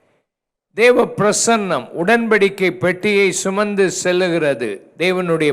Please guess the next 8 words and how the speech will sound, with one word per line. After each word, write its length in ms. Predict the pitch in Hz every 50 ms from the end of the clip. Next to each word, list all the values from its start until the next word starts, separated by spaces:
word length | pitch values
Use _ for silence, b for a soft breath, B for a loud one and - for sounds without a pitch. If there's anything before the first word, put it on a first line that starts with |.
| 135 143
மகிமையை. 500 | 170 170 156 190 180 170 156 131 113 95 82 - - _ _ _ _ _ _ _ _ _ _ _ _ _ _ _ _ _ _ _ _ _ -
உடன்படிக்கை 680 | 139 151 185 196 190 196 202 196 185 190 - - 175 175 180 - 180
பெட்டியை 400 | 196 185 190 - 220 214 196 180 180 - -
பிடிபட்டு 480 | 196 196 233 233 165 226 220 - - 202 160 175
போனவுடனே 600 | 202 214 214 220 208 190 175 175 160 147 139 127 110 95 - - _ _ _ _ _ _ _ _ _ _ _ -
இக்கபோத், 680 | 151 160 - - 226 240 - 240 233 233 - - - - - - - - - _ _ _ _ _ _ _ _ _ _ _ _ _ _ _ _ _ -
தேவனுடைய 540 | 151 190 202 208 208 202 202 190 185 180 175 156 160
மகிமை 400 | 185 - 170 233 240 233 233 220